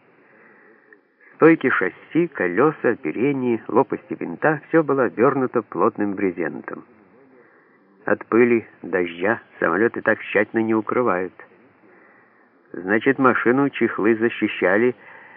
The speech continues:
вернее всего, от чересчур любопытных глаз, и близко к ней подойти никто не мог. Мотоциклисты, сопровождавшие платформу, не подпустили к самолетам даже помощника дежурного по части старшего авиатехника Вагуля.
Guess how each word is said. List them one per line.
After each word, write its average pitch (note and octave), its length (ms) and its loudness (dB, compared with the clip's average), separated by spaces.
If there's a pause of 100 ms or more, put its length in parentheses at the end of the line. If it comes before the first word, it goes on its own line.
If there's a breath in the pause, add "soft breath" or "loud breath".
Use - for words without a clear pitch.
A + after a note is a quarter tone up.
(440 loud breath)
вернее F#2 440 0
всего, G#2+ 300 4
от A2 300 0
чересчур A#2 580 0
любопытных A#2 640 0
глаз, B2 380 -2 (760 loud breath)
и G2 100 -4
близко F3 420 2
к - 60 -8
ней C#3+ 160 2
подойти G2+ 420 0
никто F2 300 -2
не E2+ 140 -2
мог. - 420 -10 (640)
Мотоциклисты, A2 1040 -2
сопровождавшие G2 800 0
платформу, G2 720 0 (260 loud breath)
не G#2+ 180 0
подпустили C#3 640 0
к - 80 -12
самолетам B2+ 540 0
даже B2 280 4
помощника B2+ 640 0
дежурного G#2+ 600 2
по F#2+ 180 -2
части A#2+ 480 -2
старшего G2+ 580 0
авиатехника G#2 840 -2
Вагуля. E2+ 480 -4